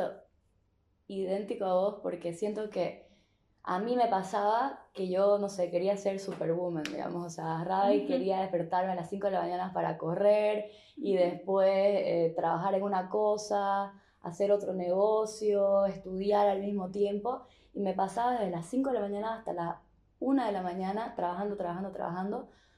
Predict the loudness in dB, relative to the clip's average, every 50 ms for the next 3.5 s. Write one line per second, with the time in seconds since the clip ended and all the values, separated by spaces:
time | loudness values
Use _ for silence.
0 | _ _ -8 -2 -2 0 0 0 -2 -2 -2 -2 0 2 2 2 2 0 0 -2
1 | -2 0 0 -2 0 0 0 -2 -2 -2 -2 -2 0 -2 -2 -2 -4 -4 -2 -2
2 | -2 -4 -4 -6 -6 -6 -4 -4 -2 -2 -2 -2 -2 0 0 0 -2 -2 -6 -8
3 | -6 -6 -6 -4 -4 -4 -4 -4 -6